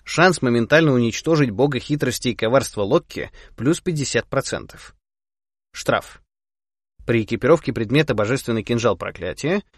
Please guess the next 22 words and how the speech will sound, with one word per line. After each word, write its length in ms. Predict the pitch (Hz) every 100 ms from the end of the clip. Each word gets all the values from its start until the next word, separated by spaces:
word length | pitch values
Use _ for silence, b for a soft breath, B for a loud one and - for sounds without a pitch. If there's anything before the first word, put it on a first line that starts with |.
| _
любая 420 | 117 117 165 208
внутренняя 580 | 110 151 156 143 127 120
и 140 | 110 104
внешняя 480 | 113 147 - 117
физическая 580 | 101 107 135 131 117 120
и 40 | 110
магическая 580 | 107 120 - - 107
броня 420 | 95 98 95 160 - b b
опускается 800 | 117 - 110 - 135 175 180 185
до 140 | 165 143
значения 760 | 110 104 - 131 156 147 151
ноль. 420 | 147 147 101 - - _ _ _
Здоровье 500 | 101 101 151 196 196
становится 500 | - 123 151 - 110
равным 400 | 135 127 120 117
одному 600 | 107 104 104 95 156 214 b b -
вне 320 | 92 143 202
зависимости 680 | 165 143 170 143 135 -
от 160 | 123 -
любых 260 | 120 151 -
характеристик 640 | 120 110 131 131 - 117
персонажа 680 | 110 - 92 127 175 175